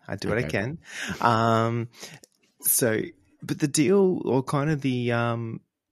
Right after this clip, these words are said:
Speaker 1: fluff with the Nomads is they're the kind of these anti-establishment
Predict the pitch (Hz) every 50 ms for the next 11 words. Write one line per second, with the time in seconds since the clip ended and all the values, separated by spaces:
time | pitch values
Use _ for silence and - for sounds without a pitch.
0 | - - _ - - - - - - 139 135 131 131 - - - - - - -
1 | - _ _ _ _ _ _ _ _ _ _ _ _ _ _ _ _ _ _ _
2 | _ _ _ _ 131 131 127 - - 113 104 95 98 95 98 - - - - -
3 | - - - - - 110 - - - - - - 101 101 104 101 98 - - -
4 | - 127 123 131 131 107 110 101 98 98 98 98 - - - - - - - _
5 | _ _ - 120 110 107 - 104 104 101 - - - - 101 - - - 113 -
6 | - - 52 - - - - -